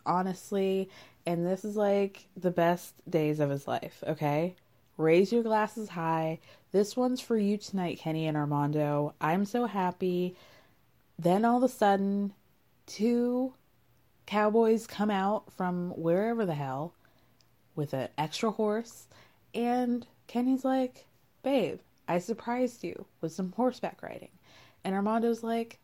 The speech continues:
"I love you. This is pretty gay and kinda like Brokeback Mountain, but I'm into it." And then we see them just take off in the sun, like two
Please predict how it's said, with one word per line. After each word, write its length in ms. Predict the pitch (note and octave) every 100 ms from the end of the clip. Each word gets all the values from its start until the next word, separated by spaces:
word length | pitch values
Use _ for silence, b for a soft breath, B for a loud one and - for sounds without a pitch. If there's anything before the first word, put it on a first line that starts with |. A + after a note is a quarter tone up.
| _
"I 160 | - A3
love 280 | B3+ C4 G3+
you. 220 | D3 D#3+ - _ -
This 180 | D#3+
is 200 | F#3+ G3+ - E3 -
pretty 240 | - G#3 A#3
gay 300 | C4+ A#3 D#3+
and 100 | D#3+
kinda 220 | D#3 F3+
like 160 | F#3+
Brokeback 420 | F#3 F#3+ A3 A3 A#3+
Mountain, 480 | A#3+ A3 G3 F#3+ - -
but 100 | D#3
I'm 100 | E3
into 320 | E3+ D3 B2+
it." 160 | A#2+ - B B B -
And 80 | D3+
then 120 | F3+
we 100 | A#3
see 240 | A#3 B3 A#3+
them 300 | A#3+ A#3+ A3+
just 220 | B3+ -
take 240 | D#3+ D#3
off 220 | F3+ F#3+
in 100 | A3
the 80 | A3+
sun, 400 | A#3 C#3+ A2 C#3 - _ _ _ _ -
like 100 | - -
two 600 | - G3 G#3 G#3+ G#3+